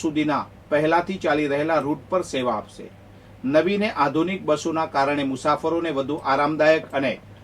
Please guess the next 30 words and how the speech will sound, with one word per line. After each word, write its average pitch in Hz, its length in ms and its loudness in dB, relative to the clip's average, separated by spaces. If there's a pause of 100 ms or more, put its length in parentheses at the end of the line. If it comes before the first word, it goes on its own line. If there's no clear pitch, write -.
(240)
સુરક્ષિત 175 520 2
મુસાફરીનો 160 720 0
અનુભવ 131 320 0
મળશે. 101 420 -8 (360)
આ 123 120 0
સેવાનો 143 520 0
લાભ 147 340 4
ખાસ 147 280 0
કરીને 156 360 -2
રોજિંદા 165 580 -2 (480)
ધંધા 156 380 4
રોજગાર, 170 380 2 (180)
અભ્યાસ 139 460 4
કે 160 120 -2
દર્શનાર્થે 170 640 -2
જતા 143 360 -2
મુસાફરોને 151 640 0
થશે. - 320 -10 (640)
આ 139 80 2
નવી 147 340 2
બસો 180 260 2
સાથે 175 300 0
હવે 160 140 0
મુસાફરી 151 600 0
વધુ 139 220 -2 (160)
આરામદાયક 135 580 2
બનશે, 98 320 -10 (440)
સાથે 127 280 -4
સમય 147 400 2
બચાવનારી 160 580 2